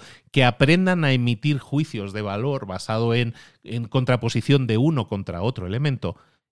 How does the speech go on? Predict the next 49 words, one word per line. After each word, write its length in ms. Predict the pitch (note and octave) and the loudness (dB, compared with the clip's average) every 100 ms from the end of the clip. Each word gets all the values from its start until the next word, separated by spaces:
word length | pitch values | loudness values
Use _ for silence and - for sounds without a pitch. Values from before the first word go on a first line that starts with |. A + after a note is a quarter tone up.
| _ | _
Pero 220 | - A#2 | -2 0
al 120 | A2 G#2+ | 0 -2
tener 260 | A2+ C#3+ | -4 -2
dos 220 | C#3 D3+ | -2 -4
opciones 380 | A#2+ - A2+ A2+ | -4 -4 -6 -6
es 80 | G#2 | -8
mucho 320 | A2 A#2+ - | -6 -6 -6
más 200 | F2 F2 | -8 -8
fácil 280 | F2+ E2+ F2 | -8 -8 -8
emitir 320 | E2 D#2+ E2 | -8 -8 -10
estos 240 | D#2 - - | -10 -12 -14
juicios. 400 | - - - - - _ | -14 -14 -16 -20 -20 _
Os 140 | A2+ | -4
lo 120 | A2 G#2+ | -2 -2
recomiendo 380 | G#2 A#2+ D#3 | -2 -2 0
mucho 280 | D#3+ D3 E3 | 0 0 0
y 200 | E3 A#2 | 0 0
lo 180 | G#2+ A2 | 0 0
re-, 180 | A#2 A#2+ | 0 0
y 120 | B2 | 2
lo 140 | B2 | 2
relaciono 380 | A#2 A#2+ B2 C3 | 2 2 2 2
porque 200 | C3 A#2 | 2 0
es 80 | C#3 | -2
precisamente 680 | - C#3 C3 B2+ B2+ B2 B2+ | 2 2 4 2 2 0 -2
lo 120 | A#2+ | -2
que 60 | G#2 | -4
está 120 | G#2+ | -4
diciendo 320 | G#2+ G#2+ G#2 | -4 -4 -4
aquí 160 | G2+ G2 | -4 -4
en 100 | G2+ | -4
el 80 | |
libro, 240 | G2+ G2 G#2 - - - | -4 -4 -6 -8 -14 -4
de 120 | A#2+ | -2
que 140 | A2 | 0
pienses 440 | G2+ D#3 F3 F#3 - | 0 -2 0 -6 -6
como 340 | A2 G2 G2 | -4 -2 -2
un 160 | A2+ A#2+ | -2 -4
analista. 580 | A2+ G#2 G2 - D2+ - - _ _ | -4 -4 -6 -8 -14 -16 -20 _ _
Busca 320 | A2 G#2 G2+ | -6 -4 -4
esos 240 | F#2+ B2 | 0 0
retos, 440 | D3+ F#3 - E3 A#2 | 2 0 -2 -6 -6
esas 280 | - - | -8 -8
oportunidades, 840 | G#2 A#2 A#2+ D3+ E3+ F3+ E3+ E3+ C#3+ | -4 -4 -2 0 2 4 4 2 -2
esas 320 | A#2+ G#2+ - | -4 -6 -6
opciones 440 | G#2 - A#2+ A#2 | -8 -6 -6 -4
alternativas 640 | A#2 A2+ C#3+ F#3+ D#3+ E3+ F3 | -4 -4 -4 -2 -2 -2 -2
y 40 | |
finalmente 600 | D#3+ A3+ G3+ D3 C#3+ D3+ | -4 -6 -2 0 0 -4